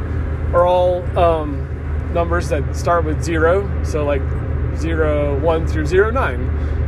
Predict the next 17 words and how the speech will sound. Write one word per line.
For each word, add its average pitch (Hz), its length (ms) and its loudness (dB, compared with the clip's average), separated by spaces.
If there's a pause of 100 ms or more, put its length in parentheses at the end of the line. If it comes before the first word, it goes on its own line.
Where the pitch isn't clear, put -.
(180)
And 160 600 2
the 165 100 4
middle 160 300 4
of 151 40 2
the 151 60 -2
month 156 260 0
are 156 120 2
all 147 160 4
numbers 147 320 -2
that 156 80 0
start 160 200 0
with 165 120 -2
one, 160 400 -2
so 151 220 -2
ten 160 300 0
through 156 260 -2
nineteen. 156 460 0